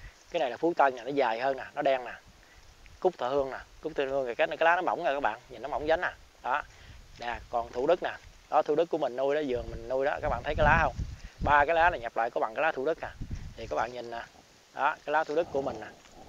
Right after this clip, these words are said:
Các bạn thấy nó bự khổng lồ không? Đó là cái này mình chia sẻ thật lòng, đó là các bạn nên cái cây mạnh.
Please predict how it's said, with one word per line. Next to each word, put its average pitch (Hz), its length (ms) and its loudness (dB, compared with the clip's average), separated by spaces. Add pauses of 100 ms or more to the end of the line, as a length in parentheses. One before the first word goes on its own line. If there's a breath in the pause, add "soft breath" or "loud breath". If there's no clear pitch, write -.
(880)
Các - 80 -12
bạn 117 160 -6
thấy 151 120 -2
nó 165 80 -4
bự 123 200 -4
khổng 156 240 0
lồ 113 200 4
không? 127 160 0 (340 loud breath)
Đó 147 160 4
là 135 180 2
cái 147 100 -6
này 120 180 -2
mình 110 360 -12
chia 143 160 -2
sẻ 127 240 -2
thật 117 180 -6
lòng, 110 200 0
đó 135 80 -2
là 110 320 0
các 147 140 -6
bạn 117 240 -4
nên 135 200 -4
cái 151 100 -6
cây 139 180 0
mạnh. 110 240 -8